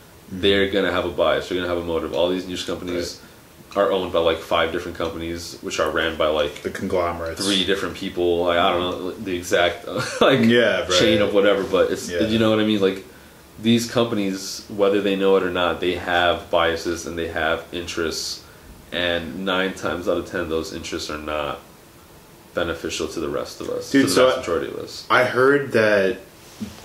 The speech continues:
Speaker 1: Buttigieg, like, forged signatures or something like that.
Speaker 2: I don't, I don't think he forged signatures. What, what happened was he had this, I think, a criminal, I think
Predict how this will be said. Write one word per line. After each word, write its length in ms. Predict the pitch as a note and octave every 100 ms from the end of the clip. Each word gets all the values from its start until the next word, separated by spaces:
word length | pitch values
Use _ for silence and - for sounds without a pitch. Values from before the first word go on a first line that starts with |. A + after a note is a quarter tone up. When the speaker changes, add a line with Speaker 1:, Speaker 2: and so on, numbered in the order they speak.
| -
Speaker 1:
Buttigieg, 1300 | - G2+ G2+ G2+ - F2+ F2+ F2+ E2+ E2+ - - - - F#2+
like, 360 | F#2 F2 - - - - - - - -
forged 840 | - - - A2 G#2+ G#2+ - -
signatures 840 | - - F#2+ A2+ A2+ C#3+ C#3 C3+
or 40 | C3+
something 340 | C#3+ C3+ C#3+
like 180 | C#3 C#3
that. 360 | C#3+ C#3 C#3+ C#3+ - -
Speaker 2:
I 100 | C3
don't, 260 | D#3 F3+ F3
I 80 | D3
don't 220 | F3 -
think 140 | F#3
he 200 | - D3+
forged 540 | B2 - - C3 C3+ A#2+
signatures. 560 | - A#2+ B2+ D3+ C3+
What, 440 | G#2 A2+ G#2+ G2 F#2+
what 160 | G2+ G#2
happened 580 | B2 A#2 A#2 A#2+ G#2+
was 760 | F#2+ F#2 F2+ F2 F2 - - -
he 640 | - - B2+ B2 B2 A#2+ - - A2
had 380 | G#2+ G2 G2 F#2+ -
this, 400 | G2 F2+ F2 -
I 40 | -
think, 240 | C#3+ C#3
a 80 | G#2
criminal, 840 | - - A2+ A2+ G#2+ G2+ F#2 D2 - -
I 60 | E2+
think 200 | D3